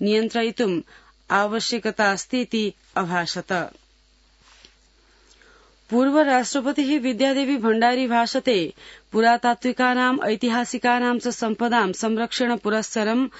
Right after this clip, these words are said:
सन्ततिभ्यः हस्तान्तरणम् अस्माकं दायित्वं वर्तते। भक्तपुर विकास सहयोग संघस्य त्रिंशत्तमीं वार्षिक साधारण सभां, त्रिंशं खोप्रिंग सम्मान कार्यक्रमं च ह्य सम्बोधयन्ती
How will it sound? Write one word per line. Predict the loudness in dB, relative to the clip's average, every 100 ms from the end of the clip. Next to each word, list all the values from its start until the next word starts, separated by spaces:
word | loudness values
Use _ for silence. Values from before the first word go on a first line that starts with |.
| -20 -6
सन्ततिभ्यः | 0 0 0 -2 -2 -2 -2 0
हस्तान्तरणम् | -2 -2 2 2 2 0 0 -2
अस्माकं | -4 -4 -2 0 -2 0
दायित्वं | 0 0 -2 -4 -4 -6
वर्तते। | -4 -4 -4 -6 -4 -4 -4 _ -20 -20 -8
भक्तपुर | -6 -4 -4 -2 -2
विकास | -2 -2 -2 -2 -2
सहयोग | -6 -4 -2 0 -2
संघस्य | -2 -2 -2 -2 -2 0 0 -2 -16 -10
त्रिंशत्तमीं | -2 -2 0 -4 0 0 2 0 -2 -6 -6
वार्षिक | 2 2 0 -4
साधारण | -4 0 0 0 0 0 0
सभां, | -2 -2 0 0 -2
त्रिंशं | -8 -18 -4 -2 0 0 -2
खोप्रिंग | -2 -4 -2 0 0 0
सम्मान | -4 -2 0 2 2 0
कार्यक्रमं | 0 0 0 -2 -2 -2
च | 0
ह्य | 0 -2 -2 -4
सम्बोधयन्ती | -2 -2 -2 -2 -2 -2 -2 -2 -2